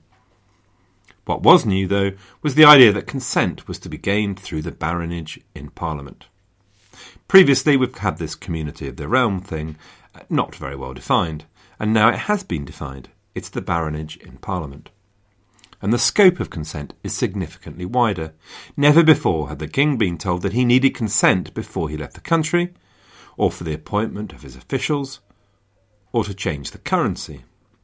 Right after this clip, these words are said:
So that's a bit of a step forward, but outside of that, there's no attempt to impose a council on the king, or have day-to-day supervision like de Montfort had tried to do.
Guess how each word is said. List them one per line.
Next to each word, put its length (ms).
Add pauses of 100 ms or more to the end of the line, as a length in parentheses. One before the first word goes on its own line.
(1000)
So 160
that's 260
a 60
bit 140
of 60
a 60
step 280
forward, 440 (360)
but 100
outside 480
of 100
that, 280 (260)
there's 160
no 220
attempt 500
to 80
impose 460
a 40
council 540
on 80
the 80
king, 320
or 300 (320)
have 240
day-to-day 500
supervision 760
like 220
de 80
Montfort 500
had 160
tried 280
to 80
do. 220